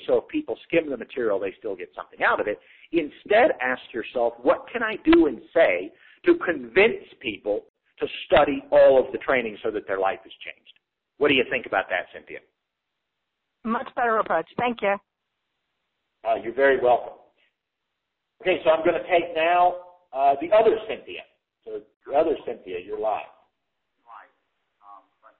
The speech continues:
Speaker 1: So if you're Cynthia in Connecticut, you're live.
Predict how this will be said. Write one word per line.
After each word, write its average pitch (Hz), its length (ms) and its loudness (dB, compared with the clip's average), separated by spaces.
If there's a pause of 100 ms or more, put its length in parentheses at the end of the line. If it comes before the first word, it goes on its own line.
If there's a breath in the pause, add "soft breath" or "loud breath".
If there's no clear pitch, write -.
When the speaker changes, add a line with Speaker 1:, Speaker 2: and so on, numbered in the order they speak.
(2250)
Speaker 1:
So 107 80 -8
if 107 140 -8
you're 175 280 0 (180)
Cynthia 170 360 -4
in 147 80 -16
Connecticut, 147 500 -2
you're 123 120 -8
live. 127 300 4